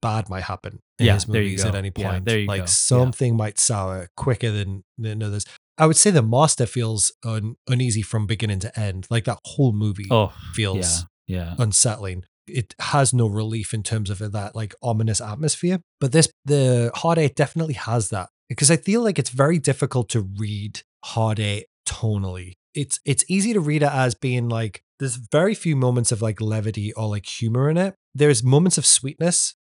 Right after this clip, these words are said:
Speaker 1: and kindness, and then there's, like, some shocking moments too. It just doesn't really present itself as a specific vibe or a specific,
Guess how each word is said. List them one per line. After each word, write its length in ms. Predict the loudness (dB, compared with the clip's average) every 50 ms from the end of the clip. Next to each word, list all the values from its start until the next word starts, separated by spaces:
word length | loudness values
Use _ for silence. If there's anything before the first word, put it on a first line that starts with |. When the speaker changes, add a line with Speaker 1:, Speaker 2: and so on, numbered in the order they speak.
| _ -8
Speaker 1:
and 120 | -8 -6 -6
kindness, 640 | -4 -2 0 0 0 0 -2 -2 -2 -4 -4 -6 -10 _ -4
and 160 | -2 0 2 2
then 160 | 2 2 2
there's, 240 | 2 0 0 0 0
like, 180 | -2 -2 0
some 200 | 0 0 0 0
shocking 440 | 0 0 0 0 0 0 0 0 2
moments 400 | 2 2 2 0 0 0 -2 -2
too. 320 | -2 0 -2 0 -2 -2 -6 _ _ _ -4
It 140 | -4 -4 -4 _ 0
just 280 | 2 2 2 2 2
doesn't 380 | 2 2 2 2 2 0 -2 -2
really 240 | 0 0 0 0 -2
present 420 | 0 0 0 2 2 0 0 0
itself 440 | 0 -2 0 0 0 0 -2 -2 -6 -10
as 280 | -6 -4 -2 -2 -2 -2 -4 -4
a 100 | -4 -2
specific 760 | -2 -2 -2 -2 -2 0 0 -2 -2 -2 -6 -6 -6 -12 _ _ _ -10
vibe 560 | -8 -4 -2 -2 -2 -2 -4 -6 -10 -12 -14 -14 _ -2
or 180 | 0 2 2 2
a 80 | 2
specific, 720 | 0 0 -2 0 -2 0 -2 -2 -2 -2 -4 -4 -6 -10